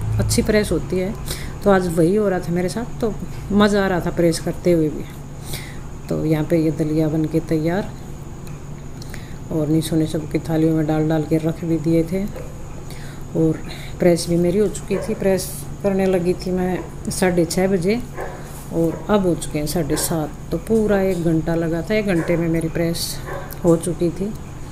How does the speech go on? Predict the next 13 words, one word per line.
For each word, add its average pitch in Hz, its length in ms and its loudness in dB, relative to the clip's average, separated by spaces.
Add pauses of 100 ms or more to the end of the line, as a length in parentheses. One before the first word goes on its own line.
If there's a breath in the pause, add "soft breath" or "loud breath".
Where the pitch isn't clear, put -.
(580 loud breath)
और 156 200 0
फिर 156 260 0 (680)
ये 175 140 -2
देखिए 165 300 0
कपड़े 170 320 0
अब 170 180 0
मैं 170 120 4
रख 165 160 2
दूँगी 170 260 4
अपनी 170 220 2
अपनी 170 280 2
जगह 160 380 2
पे 214 140 0